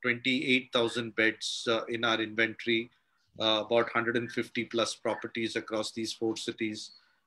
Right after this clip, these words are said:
Um, we cater to four segments, uh, students, young professionals, luxury professionals, and young couples or living,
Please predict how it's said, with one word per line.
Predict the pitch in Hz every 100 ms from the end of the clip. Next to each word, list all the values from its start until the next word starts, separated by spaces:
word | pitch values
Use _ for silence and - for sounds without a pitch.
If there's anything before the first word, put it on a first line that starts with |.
| - -
Um, | 113 110 110 107 117 _ _
we | 131 135 135 - -
cater | 139 143
to | 143 135 117
four | - 147 135
segments, | - 123 113 131 127 123 -
uh, | 120 117
students, | 110 - 135 131 139 135 123 123
young | 120 123
professionals, | 123 120 123 117 - 123 120 117 - - _ _ -
luxury | 123 117 135 127
professionals, | 123 120 120 117 123 120 120
and | 120 101
young | 113 117
couples | 117 - 123 120 - -
or | 110
living, | 107 113 117